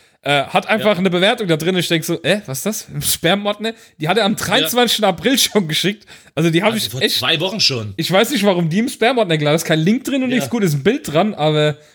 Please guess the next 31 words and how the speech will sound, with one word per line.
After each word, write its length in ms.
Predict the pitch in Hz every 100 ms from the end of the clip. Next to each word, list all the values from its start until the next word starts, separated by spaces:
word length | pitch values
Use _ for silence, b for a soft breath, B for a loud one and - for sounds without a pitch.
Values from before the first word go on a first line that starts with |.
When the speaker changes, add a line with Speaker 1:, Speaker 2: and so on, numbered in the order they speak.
| b
Speaker 1:
na 80 | 151
gut. 220 | 147 135 _ B B B B
Ähm, 220 | 156 160
ich 80 | 165
lese 120 | 208
mal 80 | 214
kurz 140 | 196 175
den 80 |
Text, 360 | 156 185 - -
den, 160 | 156 147
äh, 100 | 151
kurzen 240 | 180 165
Text 240 | 156 190 -
vor. 220 | 170 170 B B B
„Hallo 160 | - 226
ihr 120 | 277
beiden, 280 | 220 220 185
habe 240 | 196 202
heute 180 | 180 208
mal 140 | 190 185
nach 140 | 175
Bewertungen 480 | 165 151 196 208 196
gesucht. 300 | 165 190 196
Das 200 | - 170
hier 180 | - 180
ist 200 | 180 170
von 200 | - 165 156
einem 340 | 147 165 165
Bordell 400 | 143 143 151 160
in 140 | 165
Köln. 360 | 160 185 135 76